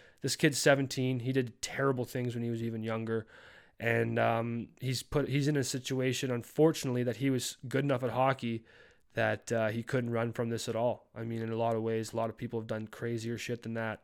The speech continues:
and they've been able to run for him and not, never have to answer for it. He's answering for it now,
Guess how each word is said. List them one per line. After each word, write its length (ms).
and 120
they've 160
been 80
able 160
to 60
run 240
for 220
him 200
and 280
not, 200
never 280
have 200
to 100
answer 240
for 240
it. 100
He's 200
answering 360
for 200
it 80
now, 420